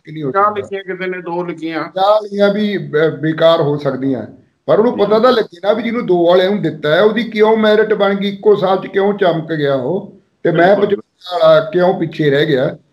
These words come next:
Speaker 1: ਇਹ ਥੋੜ੍ਹੀ ਜਿਹੀ ਇੱਕ ਤਸੱਲੀ ਬਖਸ਼ ਗੌਰਮੈਂਟ ਨੂੰ ਜਿਹੜੇ rule ਆ ਬਣਾਉਣੇ ਚਾਹੀਦੇ ਆ, ਤਾਂ ਜੋ ਸਾਹਿਤਕਾਰ ਹੈ ਉਹਨਾਂ ਦਾ ਸਨਮਾਨ ਸਹੀ ਹੋਵੇ।
Speaker 2: ਇੱਕ ਪਾਸੇ ਪਾਤਰ ਸਾਹਿਬ poetry ਲਿਖਣਗੇ, ਉਹਦੀ value ਹੈ, ਇੱਕ ਮੇਰੇ ਵਰਗਾ ਤੁਕਬੰਦੀ ਕਰ ਲਏਗਾ, ਉਹਦੀ ਕੋਈ value ਨਹੀਂ। ਇਹਨਾਂ ਦੀ ਕੋਈ
Speaker 1: ਬਿਲਕੁਲ।
Speaker 2: ਡਿਸਟਿੰਕਸ਼ਨ ਜ਼ਰੂਰ ਹੋਣੀ ਚਾਹੀਦੀ ਹੈਗੀ।
Speaker 1: ਹਾਂ।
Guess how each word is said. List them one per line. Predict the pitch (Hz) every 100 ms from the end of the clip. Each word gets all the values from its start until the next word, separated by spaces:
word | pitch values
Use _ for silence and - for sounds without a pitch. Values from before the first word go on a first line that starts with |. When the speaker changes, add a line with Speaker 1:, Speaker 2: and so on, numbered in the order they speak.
| _ -
Speaker 1:
ਇਹ | 196 220
ਥੋੜ੍ਹੀ | 180 208 247
ਜਿਹੀ | 226 233
ਇੱਕ | 226
ਤਸੱਲੀ | 208 175 - 156 170 196
ਬਖਸ਼ | 190 165 - 147 156 - - - - - _ _ -
ਗੌਰਮੈਂਟ | 151 160 170 165 165
ਨੂੰ | 165 170 160
ਜਿਹੜੇ | 160 175
rule | 151 135 139
ਆ |
ਬਣਾਉਣੇ | 156 135 127 123
ਚਾਹੀਦੇ | 120 123 160 151
ਆ, | 143
ਤਾਂ | 190 160 139
ਜੋ | 151 147 143 - -
ਸਾਹਿਤਕਾਰ | 123 127 123 - 127 117
ਹੈ | 117 208 - - _ -
ਉਹਨਾਂ | 139 165 175
ਦਾ | 170
ਸਨਮਾਨ | 151 123 127 139
ਸਹੀ | - - 151 190
ਹੋਵੇ। | 131 98 - - _ _ _ _ _ _ _ _ _ _ 190
Speaker 2:
ਇੱਕ | 190 226
ਪਾਸੇ | 214 202 226
ਪਾਤਰ | 220 190 180 220
ਸਾਹਿਬ | 220 226
poetry | 220 208 208 214
ਲਿਖਣਗੇ, | 214 196 196 202 208 208 214
ਉਹਦੀ | 208 196
value | 202 180 185 202 214
ਹੈ, | 208
ਇੱਕ | 196
ਮੇਰੇ | 190 196
ਵਰਗਾ | 202 202 202 208
ਤੁਕਬੰਦੀ | 208 202 196 202 208
ਕਰ | 196 190
ਲਏਗਾ, | 190 190
ਉਹਦੀ | 196 196
ਕੋਈ | 196 196
value | 175 156 165 175
ਨਹੀਂ। | 180
ਇਹਨਾਂ | 202 214 196 202
ਦੀ | 196
ਕੋਈ | 196
Speaker 1:
ਬਿਲਕੁਲ। | 196 196 196
Speaker 2:
ਡਿਸਟਿੰਕਸ਼ਨ | - - - - 208 202
ਜ਼ਰੂਰ | 180 180 190
ਹੋਣੀ | 165 151
ਚਾਹੀਦੀ | 147 147 147 160 156
ਹੈਗੀ। | 135
Speaker 1:
ਹਾਂ। | 175